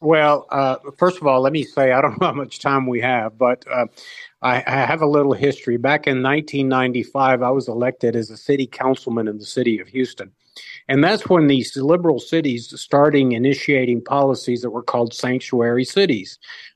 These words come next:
Uh, when this wave of, uh, of, uh, smuggling and, and crossing the border started to increase, 'cause this is how long it's been going on, cities became sanctuary cities.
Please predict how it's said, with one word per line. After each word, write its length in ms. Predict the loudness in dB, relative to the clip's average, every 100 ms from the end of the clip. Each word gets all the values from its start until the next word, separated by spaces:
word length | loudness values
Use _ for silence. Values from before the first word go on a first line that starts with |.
| _
Uh, 160 | -2 0
when 280 | 4 4 6
this 280 | 4 2 0
wave 600 | 2 4 6 4 4 2
of, 220 | 2 0 0
uh, 200 | 0 -2 _ _ _ _ _
of, 300 | -2 -2 2
uh, 260 | 2 2 0
smuggling 760 | -4 0 2 4 4 2 2
and, 240 | 0 -2 -4
and 220 | -4 -4
crossing 540 | 0 2 2 2 2 4
the 80 | 2
border 420 | 4 4 4 0
started 440 | 0 2 2 0
to 200 | -4 -8
increase, 800 | -4 -2 0 2 4 2 -2 -12
'cause 220 | -6 -2
this 220 | 0 -2
is 100 | -2
how 160 | 0 4
long 240 | 4 4
it's 140 | 0 -2
been 180 | -2 2
going 260 | 2 2
on, 220 | 0 -4 -14 _ _ _ _
cities 380 | -2 2 2 2
became 420 | 0 2 4 4
sanctuary 600 | 2 -2 -2 2 4 4
cities. 520 | 4 0 0 -4 -16